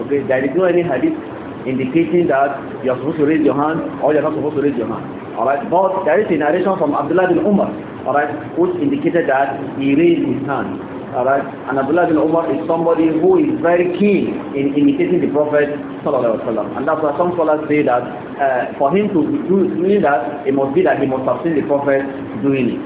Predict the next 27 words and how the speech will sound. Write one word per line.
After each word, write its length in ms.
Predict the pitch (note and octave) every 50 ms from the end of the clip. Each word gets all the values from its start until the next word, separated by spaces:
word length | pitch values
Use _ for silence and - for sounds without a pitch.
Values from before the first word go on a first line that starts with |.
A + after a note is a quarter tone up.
| - -
all 80 | A2+ B2
right? 160 | C3+ C3+ -
Otherwise, 400 | - - - B2+ C3+ C3+ C3+ -
there 140 | C3+ C3 B2+
is 80 | B2+ C3
no 160 | E3+ F3 D3+
any 160 | D#3 D#3+ D#3
hadith 280 | B2 A#2+ A#2 C#3 B2+ -
that 80 | B2 A2+
indicated 460 | A2+ A2 A2+ - D3 C#3 D3 C#3 A#2+ A#2+
that 80 | G#2+
it, 160 | G#2+ A#2 A2+ - - - - -
uh, 240 | - A#2+ A#2 A2+ A2+
that, 240 | A#2 A2+ - - A#2+
that 80 | A#2+ A#2+ -
shows 240 | - E3 E3 D#3+ D#3 D#3 D#3 - - - -
directly 400 | C3 C3+ D3+ D#3+ D#3 D#3+ - - - -
that, 160 | A#2 - - - - - - - - - -
uh, 80 | A#2 A2+
you 160 | A#2 B2+ B2
are 80 | A#2+
supposed 180 | B2 B2 D3 D3+
to 60 | D3
be 80 | B2 B2
raising 220 | C3+ B2+ C#3+ C#3+ A#2
your 80 | A2
hand 240 | A2+ B2 B2+ B2+